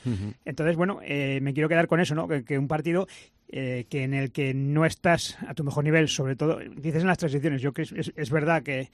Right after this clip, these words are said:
Speaker 2: que en transiciones, pero sobre todo a, a mí me defraudó mucho, eh, medio campo e incluso la defensa, o sea, rega-, con todo lo que centraban nos lo remataban, que es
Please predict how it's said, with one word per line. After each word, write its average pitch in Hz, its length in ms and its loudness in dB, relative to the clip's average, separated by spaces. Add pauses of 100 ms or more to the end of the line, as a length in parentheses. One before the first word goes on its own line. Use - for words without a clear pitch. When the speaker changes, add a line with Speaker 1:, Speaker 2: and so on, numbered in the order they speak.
(360)
Speaker 2:
que 127 600 -2
en 123 100 -4
transiciones, 139 420 0
pero 170 120 2
sobre 143 160 2
todo 156 220 6
a, 160 140 6
a 135 40 -2
mí 147 100 0
me 156 80 -2
defraudó 160 380 0
mucho, 170 280 -2 (360)
eh, 120 340 -4
medio 139 260 0
campo 143 320 2
e 175 200 2
incluso 131 380 -4
la 123 60 -2
defensa, 156 400 -4
o 113 60 -8
sea, 120 180 -8
rega-, 135 540 -8
con 135 160 -12 (220)
todo 143 240 0
lo 151 100 0
que 156 220 -2 (300)
centraban 165 800 -2
nos 160 160 2
lo 147 80 4
remataban, 131 480 -2
que 120 120 -8
es - 180 -14